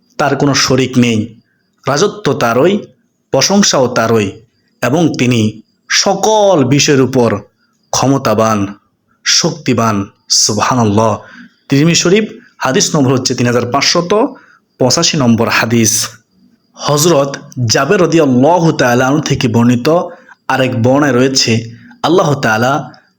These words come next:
নিকটতম আসমানে আসেন আরাফার দিন এবং পৃথিবীবাসীকে নিয়ে আসমানের অধিবাসী অর্থাৎ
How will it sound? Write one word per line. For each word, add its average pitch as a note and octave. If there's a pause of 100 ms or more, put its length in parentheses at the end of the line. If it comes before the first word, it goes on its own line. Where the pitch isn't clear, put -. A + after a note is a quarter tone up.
নিকটতম D3+
আসমানে A#2+
আসেন A2 (260)
আরাফার A#2+
দিন A2+ (280)
এবং B2+
পৃথিবীবাসীকে C3
নিয়ে A#2 (300)
আসমানের B2
অধিবাসী B2
অর্থাৎ A2+